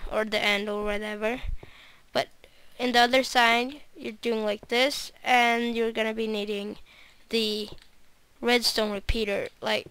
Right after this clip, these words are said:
and put it so it will, so the arrow will point that way or whatever texture pack. Then you click it once or twice, uh, so 'cause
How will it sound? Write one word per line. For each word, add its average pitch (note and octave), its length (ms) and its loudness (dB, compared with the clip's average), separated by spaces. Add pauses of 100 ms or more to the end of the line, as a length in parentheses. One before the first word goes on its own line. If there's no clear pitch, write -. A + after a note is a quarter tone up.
and A3+ 200 -4
put A#3 180 6
it A3 180 0 (460)
so A#3 300 2
it G#3+ 40 2
will, G#3+ 300 0 (360)
so A#3+ 300 2
the A3+ 320 4 (100)
arrow A#3 480 6
will A#3 400 -2
point A3 340 0 (120)
that A3+ 340 4
way - 300 -4 (340)
or A3+ 200 0
whatever G#3 480 0 (160)
texture A3 340 -6
pack. - 400 -2 (500)
Then D4+ 440 8
you C4 80 2
click - 320 2
it A#3 200 4
once A#3+ 920 0 (100)
or - 100 0
twice, A3 840 4 (640)
uh, - 180 -10
so A#3 480 2
'cause A#3 420 2